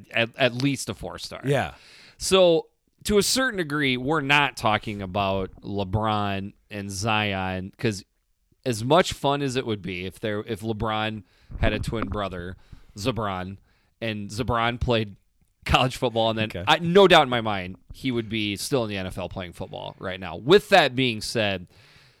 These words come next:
Speaker 1: Zion and LeBron are going to have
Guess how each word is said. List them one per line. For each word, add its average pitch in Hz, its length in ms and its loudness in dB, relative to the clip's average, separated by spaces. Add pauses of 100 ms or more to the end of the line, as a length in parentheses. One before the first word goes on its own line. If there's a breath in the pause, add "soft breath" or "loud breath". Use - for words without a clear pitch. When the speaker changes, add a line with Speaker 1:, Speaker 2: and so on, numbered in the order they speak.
(120)
Speaker 1:
Zion 135 640 2
and 120 140 -4
LeBron 113 600 -2 (220)
are 120 140 -2
going 143 360 2
to 143 120 -2
have 131 320 2